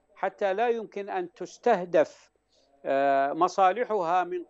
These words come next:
قوى ثورية حقيقية تريد التغيير. لذلك هي تحاول أن تك-، أن يكون زمام المبادرة بيديها في تغيير بعض الوجوه وبعض العناصر وبعض الأسماء للفصائل،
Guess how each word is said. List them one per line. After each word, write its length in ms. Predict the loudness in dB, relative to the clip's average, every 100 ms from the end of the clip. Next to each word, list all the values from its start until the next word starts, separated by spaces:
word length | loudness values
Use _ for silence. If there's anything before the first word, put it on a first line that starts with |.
| -4
قوى 280 | 0 0
ثورية 580 | -2 -4 -4 -6 -6 -4
حقيقية 880 | -4 -4 -6 -8 -2 -2 -2 -8 _ _ _ _
تريد 340 | -4 -2 -2 -4
التغيير. 600 | -2 0 2 2 0 -2 -4
لذلك 560 | -2 0 2 2 -2
هي 240 | -2 -2 -2
تحاول 640 | -6 2 4 4 2 -2
أن 200 | -6 -6
تك-، 300 | -8 -6 -4
أن 100 | -2
يكون 540 | -4 -2 0 0 0 -8 -20 -20 -8
زمام 500 | 4 6 8 6 4
المبادرة 760 | 0 -2 4 4 4 2 0
بيديها 760 | -2 -2 -2 0 -2 0 0 -2
في 180 | -4 -6
تغيير 500 | -4 -4 -4 -2 0
بعض 300 | 0 -2 -4
الوجوه 500 | -6 -6 -4 -4 -2
وبعض 460 | -2 0 0 0 -4
العناصر 680 | -4 -2 -2 -2 -2 -4
وبعض 500 | -2 -2 2 0 2
الأسماء 600 | 0 0 0 -4 -2 0
للفصائل، 840 | 0 -6 -4 -6 0 0 2 0 -4